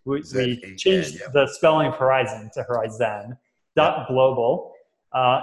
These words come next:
Speaker 1: also, Horizon Labs dot I O if you're interested in the commercial aspects of what we're doing. Uh, and then really, we have a very active community. It, it's a community-driven project on the, the nonprofit side.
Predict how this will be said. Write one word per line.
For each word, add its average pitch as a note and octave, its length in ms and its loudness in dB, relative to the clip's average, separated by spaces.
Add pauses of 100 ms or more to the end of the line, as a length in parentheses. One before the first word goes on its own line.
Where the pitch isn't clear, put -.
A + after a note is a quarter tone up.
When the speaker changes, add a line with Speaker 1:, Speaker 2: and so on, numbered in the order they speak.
Speaker 1:
also, F#3 340 6
Horizon D#3+ 400 2
Labs B2 400 2
dot C3+ 180 0
I A#2+ 220 2
O B2 160 2
if F3+ 140 -4
you're C3 100 -2
interested B2+ 360 -6
in B2 100 -4
the A#2 80 -8
commercial B2+ 440 -8
aspects C#3 400 -4
of C#3 100 -6
what C#3 120 -4
we're C#3 80 -6
doing. C#3+ 340 -6 (380)
Uh, B2+ 220 0
and D3+ 100 0
then F3 140 2
really, G3 600 4
we D#3+ 100 -2
have F3+ 120 -2
a C3+ 60 -4
very D3+ 180 0
active C#3+ 320 -6 (100)
community. B2+ 460 -6
It, B2 80 -2 (120)
it's - 120 -18
a B2+ 60 -12
community-driven C3+ 680 -6
project A#2+ 440 0
on A#2 160 -4
the, A#2+ 100 -4 (140)
the A#2 80 -6
nonprofit C#3 500 -2
side. C3 260 2